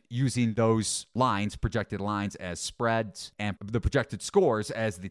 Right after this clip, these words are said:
total, trying to gauge where we might see value for these matchups. In the Big Ten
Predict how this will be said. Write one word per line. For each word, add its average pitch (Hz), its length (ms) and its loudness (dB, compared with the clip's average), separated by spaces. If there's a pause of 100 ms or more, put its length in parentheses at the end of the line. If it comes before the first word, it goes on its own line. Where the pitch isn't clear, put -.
total, 95 560 -2
trying 104 240 0
to 107 80 -8
gauge 101 460 -4
where 104 160 0
we 107 160 0
might 98 240 0
see 110 160 -4
value 90 360 -2
for 107 160 -4
these 87 220 -6
matchups. 113 680 -2 (320)
In 196 240 2
the 139 420 2 (260)
Big 120 200 0
Ten 110 400 0